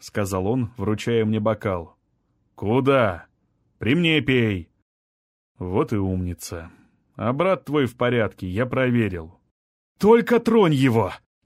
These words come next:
«Да-да, я понял. Иди спать, Элвин.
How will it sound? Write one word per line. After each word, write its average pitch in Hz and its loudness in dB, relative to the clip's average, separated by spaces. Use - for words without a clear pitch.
«Да-да, 104 0
я 90 -6
понял. 85 -6
Иди 101 0
спать, 113 -2
Элвин. 98 -2